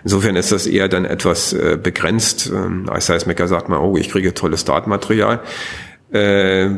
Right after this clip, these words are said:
wie gut wird meine Prognose sein? Ähm, das ist ja auch mal die Frage, bin ich als Wissenschaftler da oder bin ich jetzt eine angestellte Firma bin und das ganze System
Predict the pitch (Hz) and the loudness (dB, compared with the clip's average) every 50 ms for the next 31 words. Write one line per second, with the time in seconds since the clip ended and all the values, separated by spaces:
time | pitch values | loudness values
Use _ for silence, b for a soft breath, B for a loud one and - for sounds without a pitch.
0 | 98 101 104 98 - 110 104 101 - - 98 - - 95 82 87 90 87 - - | 0 0 0 2 2 0 0 0 0 -2 -2 0 2 2 2 2 2 0 0 -2
1 | 101 90 92 90 98 107 107 101 98 101 101 92 95 101 101 101 101 101 101 - | -2 0 0 2 2 4 2 2 2 4 2 4 4 4 2 2 0 0 -2 0
2 | 87 95 95 95 98 98 95 95 95 95 92 90 90 92 95 90 90 90 90 78 | 0 0 0 0 0 -2 -2 -4 -4 -6 -6 -6 -6 -6 -8 -8 -8 -8 -8 -8
3 | 82 87 90 92 101 101 101 104 98 - 107 90 98 98 95 98 95 90 - - | -8 -8 -8 -6 -4 0 0 0 2 2 2 2 4 2 2 2 0 0 0 0
4 | 92 92 90 92 95 95 95 76 90 - 92 87 - 117 - 113 107 - 107 107 | 0 0 2 2 2 2 2 2 0 0 0 0 0 0 0 0 0 2 0 0
5 | 104 110 101 98 98 104 95 90 87 92 90 90 90 98 87 - - 78 - 92 | 2 2 2 4 4 2 2 2 2 2 2 2 2 0 -2 0 -2 -2 0 2
6 | 101 95 85 - - 92 87 - - - - 110 110 110 107 - 101 95 87 87 | 2 2 2 2 0 2 2 0 -2 0 0 2 2 2 2 2 0 2 2 0
7 | 90 85 80 - - 82 90 90 101 87 92 92 87 - - 101 95 95 92 85 | 2 0 -2 0 0 -2 -2 0 -2 0 0 -2 -2 0 0 2 2 2 2 -2
8 | 85 - | -4 -6